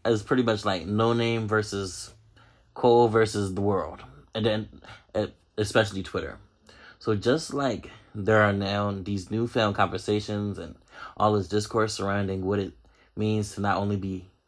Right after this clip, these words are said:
not racist, but to be anti-racist, have we now reached to the point of being anti-sexist and anti-misogynist as well?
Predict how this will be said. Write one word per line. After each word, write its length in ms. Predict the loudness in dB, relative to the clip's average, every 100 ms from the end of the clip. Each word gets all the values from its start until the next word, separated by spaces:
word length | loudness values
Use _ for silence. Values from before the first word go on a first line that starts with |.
| _ _
not 360 | -4 0 2 0
racist, 460 | 0 -2 -2 -6 -4
but 140 | -6
to 80 | -4
be 180 | -6 -6
anti-racist, 880 | -6 -6 -4 -2 -2 -2 -6 -8 -14 -2
have 160 | 4
we 100 | 6
now 220 | 6 4 2
reached 320 | 2 -2 -4
to 80 | -2
the 100 | -2
point 280 | -2 -2 -2
of 220 | -2 -2
being 300 | -2 -2 -2
anti-sexist 800 | -4 -4 -6 -2 -2 -2 -8 -6
and 200 | -8 -8
anti-misogynist 840 | -8 -6 -4 -6 -2 -2 0 -4 -6
as 120 | -8
well? 360 | -4 -4 -4 -6